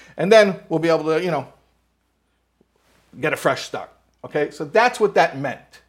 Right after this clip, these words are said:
That's what that meant. At any rate, that's, that's a,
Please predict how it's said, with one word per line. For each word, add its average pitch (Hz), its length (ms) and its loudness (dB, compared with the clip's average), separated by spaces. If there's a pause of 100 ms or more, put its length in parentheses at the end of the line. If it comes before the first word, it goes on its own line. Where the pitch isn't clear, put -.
(100)
That's 156 180 -2
what - 140 -8
that 131 160 -4
meant. 101 180 -16 (480)
At 156 100 0
any 196 140 6
rate, 147 220 0 (560)
that's, 170 260 -6
that's - 220 -6
a, 160 200 -4